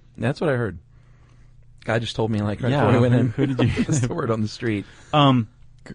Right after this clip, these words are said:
Speaker 2: uh, Chuck, go ahead.
Speaker 1: Well, I was just, I should mention, uh, officially in seventeen twenty-three, their constitution was written by a Scot-, uh, Scottish Freemason, uh, named James Al-, Anderson. Almost said Alexander.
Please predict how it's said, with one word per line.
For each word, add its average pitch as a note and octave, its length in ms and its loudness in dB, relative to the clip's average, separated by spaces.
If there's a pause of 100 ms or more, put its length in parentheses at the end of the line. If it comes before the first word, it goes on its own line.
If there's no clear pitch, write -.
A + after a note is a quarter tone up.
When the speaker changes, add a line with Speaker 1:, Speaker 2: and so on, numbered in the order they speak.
Speaker 2:
uh, D3+ 80 -4
Chuck, - 460 -4 (260)
go B2+ 120 -2
ahead. A2 200 -4 (440)
Speaker 1:
Well, D#3 260 10
I - 20 8
was C#3 140 4
just, C3+ 160 -6
I C3 80 2
should B2 160 -4
mention, A#2+ 400 0
uh, G2+ 140 -2
officially G#2+ 680 0 (760)
in A2+ 80 -2
seventeen A#2+ 460 2
twenty-three, A#2 640 0
their G2+ 280 2
constitution A2+ 960 -4
was F2 120 -6
written F2+ 400 -4 (520)
by F2+ 140 0
a F2 80 -2
Scot-, - 460 -2
uh, F2 160 -2
Scottish G2 380 -2
Freemason, E2+ 640 -6
uh, F2 180 -10
named F#2 260 -8 (140)
James F#2 380 -4
Al-, F2+ 300 -6
Anderson. F2 600 -6 (460)
Almost F2+ 200 -10
said E2 100 -8
Alexander. F2 500 -6